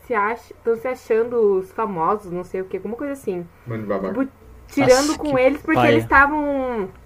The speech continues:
Speaker 1: eles tavam com, com o instrumento, né?
Speaker 3: Uhum.
Speaker 1: E aí quase que eu respondi pra ele assim, "Vocês não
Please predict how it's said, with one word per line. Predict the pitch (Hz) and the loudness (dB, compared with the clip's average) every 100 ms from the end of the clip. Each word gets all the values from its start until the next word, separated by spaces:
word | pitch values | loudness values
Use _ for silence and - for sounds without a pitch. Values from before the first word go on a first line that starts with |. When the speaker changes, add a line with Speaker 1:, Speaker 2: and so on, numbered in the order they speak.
| - - - - | -20 -20 -14 -8
Speaker 1:
eles | 214 | -4
tavam | 220 214 214 | 0 0 0
com, | 233 220 220 214 214 214 214 | 2 4 4 4 4 2 0
com | |
o | 208 | -4
instrumento, | - 254 254 240 208 | -4 -6 -6 -6 -6
né? | 196 220 - - - | -6 -8 -14 -14 -4
Speaker 3:
Uhum. | 131 131 185 | -2 0 2
Speaker 1:
E | 226 | 4
aí | 226 233 - | 6 4 4
quase | 285 285 285 | 6 6 4
que | 339 | 2
eu | |
respondi | 339 330 359 320 | 2 0 -2 -2
pra | 302 | -2
ele | 285 | -2
assim, | 277 269 | -4 -4
"Vocês | 220 233 220 | -4 -4 -2
não | 214 214 208 208 233 | 0 0 0 0 -2